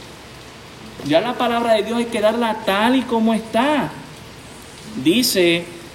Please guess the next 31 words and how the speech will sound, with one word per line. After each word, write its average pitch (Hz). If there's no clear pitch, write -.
que 147
había 160
un 240
problema 226
que -
estaba 196
viendo 208
Pablo 196
aquí, 180
que 135
estos 240
que 233
estaban 214
pa-, 147
hablando 151
con 180
palabras 170
infladas 190
y 160
vanas, 180
se 156
estaban 202
seduciendo 196
con 175
la 151
carne 233
y 156
con 165
un 226
evangelio 214
diluido 196